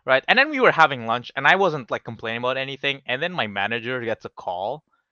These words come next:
because apparently the courier, like, reported to the office, who then reported to my manager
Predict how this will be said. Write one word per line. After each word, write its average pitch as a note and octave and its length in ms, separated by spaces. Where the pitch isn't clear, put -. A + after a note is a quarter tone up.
because B2+ 380
apparently G3 380
the F3 120
courier, D3 440
like, A#2+ 260
reported B2+ 760
to A#2 420
the A#2+ 320
office, A#2 440
who A2+ 160
then A#2 260
reported A2 640
to G#2+ 160
my F#2+ 160
manager A2+ 600